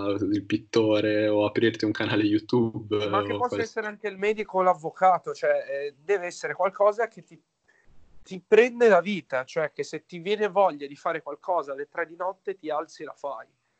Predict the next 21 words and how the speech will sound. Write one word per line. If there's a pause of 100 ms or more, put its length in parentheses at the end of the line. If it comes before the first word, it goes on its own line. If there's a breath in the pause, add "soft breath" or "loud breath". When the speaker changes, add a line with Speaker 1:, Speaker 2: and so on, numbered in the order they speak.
(300)
Speaker 2:
cioè
perché (160)
Speaker 1:
Assolutamente.
Speaker 2:
ci
tieni
a
questa
cosa. (160)
Quante
volte
mi
è
successo
alle
tre
di
notte
di
svegliarmi
perché
avevo